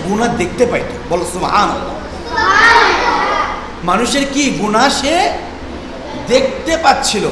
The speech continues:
Speaker 1: একদিনের ঘটনা, তিনি যে গুনাহ দেখতে পাইতেন তার বাস্তব একটা ঘটনা। একদিন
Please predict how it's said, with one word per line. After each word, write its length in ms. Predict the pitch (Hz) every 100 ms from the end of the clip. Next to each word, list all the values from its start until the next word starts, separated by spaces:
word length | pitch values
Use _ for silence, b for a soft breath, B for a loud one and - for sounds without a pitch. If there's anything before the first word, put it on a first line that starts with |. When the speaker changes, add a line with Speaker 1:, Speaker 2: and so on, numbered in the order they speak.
| - - - - - - - - - - - - - - - - - - - - - - - - - -
Speaker 1:
একদিনের 500 | 262 262 277 285 196
ঘটনা, 480 | 233 240 233 190 240 - - - - - - - - - - - - - - - - - - -
তিনি 280 | 220 269
যে 480 | 262 285 226 269 - 202
গুনাহ 220 | 240 277
দেখতে 420 | 247 220 226 277
পাইতেন 580 | 269 208 190 240 190 240 -
তার 120 | 233
বাস্তব 560 | 208 196 190 - 277 269
একটা 260 | 220 - 208
ঘটনা। 520 | - 180 214 175 202 - - - - - - - - - - - - - 185
একদিন 640 | 208 185 277 226 254